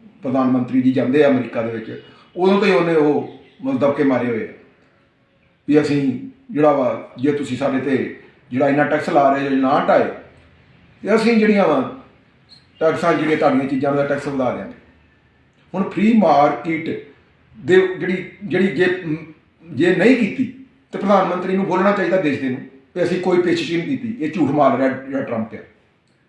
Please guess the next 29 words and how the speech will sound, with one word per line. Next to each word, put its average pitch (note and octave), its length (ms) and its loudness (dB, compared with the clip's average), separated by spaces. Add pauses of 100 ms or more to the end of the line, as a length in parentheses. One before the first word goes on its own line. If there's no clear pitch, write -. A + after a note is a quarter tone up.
(200)
ਇਹ F3 80 -8
ਕਹਿਣਾ G3 220 6
ਚਾਹੀਦਾ। E3+ 340 -2 (1200)
ਤੇ F#3+ 160 0
ਜੇਕਰ, F3+ 540 4 (1300)
ਜੇਕਰ F3 880 2 (280)
ਕੀਤੀ G#3+ 380 4
ਆ - 60 2 (640)
ਤੇ F3 100 -4
ਫਿਰ D#3 160 2
ਵੀ E3 80 -2
ਦੱਸਣਾ E3 260 0
ਚਾਹੀਦਾ, E3 320 -4 (260)
ਲੋਕ, D#3 280 0
ਹਿੰਦੁਸਤਾਨ E3+ 520 0
ਦੇ F3 80 -2
ਲੋਕਾਂ D#3 280 2
ਦੇ E3+ 80 -4
ਸਾਹਮਣੇ G3+ 500 2 (260)
ਇਹ F3 100 -6
ਗੱਲ E3 180 4
ਆਉਣੀ C3+ 220 -2
ਚਾਹੀਦੀ A2 340 -8
ਹੈ, - 60 -20
ਕਿਉਂਕਿ G#3 240 0
ਬੜੀ G#3+ 200 0
ਖਤਰਨਾਕ F3+ 400 -2
ਗੱਲ G#2+ 120 -6
ਹੈ - 120 -14